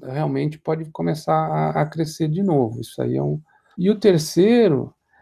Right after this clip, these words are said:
é que não se sabe exatamente o tempo que a imunidade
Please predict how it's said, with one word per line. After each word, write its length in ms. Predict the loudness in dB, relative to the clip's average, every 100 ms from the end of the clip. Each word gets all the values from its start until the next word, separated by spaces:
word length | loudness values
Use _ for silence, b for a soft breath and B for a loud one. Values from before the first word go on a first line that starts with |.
| _ -8
é 120 | -8
que 180 | -4 0
não 220 | 2 2
se 180 | 0 -6
sabe 420 | 0 4 4 4
exatamente 1700 | 2 2 2 0 2 2 0 -2 -8 -6 -4 -2 -2 -4 -4 -8 -10 _
o 120 | -6 -6
tempo 560 | _ 6 8 6 4
que 100 | 2
a 40 | 4
imunidade 1160 | 6 6 6 6 6 6 2 -2 -2 -4 -8